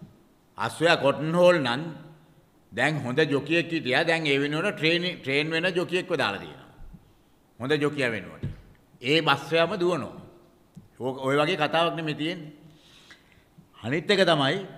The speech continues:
දැන්, අ, අනිත් පැත්තෙන් කිව්වා දූෂණ වලින් ගේ-, හොයලා තියෙන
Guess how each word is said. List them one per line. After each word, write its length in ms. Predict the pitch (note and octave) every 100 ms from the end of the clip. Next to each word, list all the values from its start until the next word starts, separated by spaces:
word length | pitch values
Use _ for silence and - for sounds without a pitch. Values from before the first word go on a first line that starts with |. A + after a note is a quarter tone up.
| - - - - -
දැන්, 300 | A2+ C#3 F3 G#3+ F3 - - _ _ - _ _ _ _ -
අ, 140 | B2+ B2 A#2+ A#2 -
අනිත් 260 | G#2 E3 -
පැත්තෙන් 400 | G3+ G3+ F#3+ D#3
කිව්වා 360 | D3+ D3+ G3+ F#3+ D3+ - - _
දූෂණ 540 | F2+ B2+ D#3 D#3 E3+ F#3 A3 G#2 - - - - - _ _ _ _ _ _ _ -
වලින් 360 | C3 D3 D#3+ C3+
ගේ-, 280 | C#3 C3 A2+
හොයලා 560 | A#2+ C3 D3 D3 A#2
තියෙන 280 | - C#3 C#3